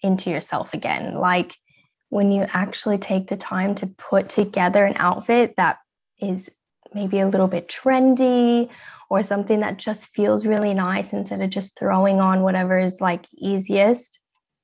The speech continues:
I think it's really about more of, like, an internal boost of confidence that you give yourself, because you're like, "I'm important. I, I deserve that time that it takes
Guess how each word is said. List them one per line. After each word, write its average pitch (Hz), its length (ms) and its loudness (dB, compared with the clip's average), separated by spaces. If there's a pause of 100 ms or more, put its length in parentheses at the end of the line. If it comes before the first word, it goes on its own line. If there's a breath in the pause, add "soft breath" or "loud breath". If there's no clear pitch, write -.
(380)
I 202 100 0
think 233 240 4
it's 277 200 2 (120)
really 196 540 -2
about 185 380 -2
more 185 200 -4
of, 185 60 -4
like, 180 220 -4
an 180 180 -10
internal 185 800 -2 (680 soft breath)
boost 202 280 4
of 190 100 2
confidence 185 680 -2
that - 260 -4 (280)
you 190 260 4
give 185 240 0
yourself, 190 460 -2
because 185 300 -4
you're 185 120 0
like, 170 280 -2 (320)
"I'm 214 440 2
important. 185 640 -2
I, 185 580 -2 (480)
I 196 240 2
deserve 190 440 0
that 170 200 -2
time 180 600 -6 (520 soft breath)
that 196 120 0
it - 100 -2
takes - 520 -4